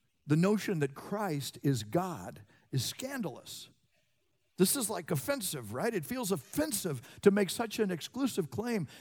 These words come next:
that Jesus Christ is God's only Son. Okay, well, then this week,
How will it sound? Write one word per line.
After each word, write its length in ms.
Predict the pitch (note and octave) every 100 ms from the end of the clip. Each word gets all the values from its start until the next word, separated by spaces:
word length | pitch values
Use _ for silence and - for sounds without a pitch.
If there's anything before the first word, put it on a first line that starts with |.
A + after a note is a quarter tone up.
| -
that 120 | F3
Jesus 480 | C#3 A#3+ C4+ C4 G3+
Christ 400 | - F#3 F3+ -
is 160 | E3+
God's 460 | B2+ G3+ G3+ F3 C#3 - _ -
only 540 | A#3 B3+ C4 C4 B3+
Son. 600 | - - - A3 D#3+ A#2 - - -
Okay, 340 | F#3 - E3+
well, 160 | D#3 D3+
then 160 | D#3
this 260 | D#3 C4 -
week, 260 | F3+ D#3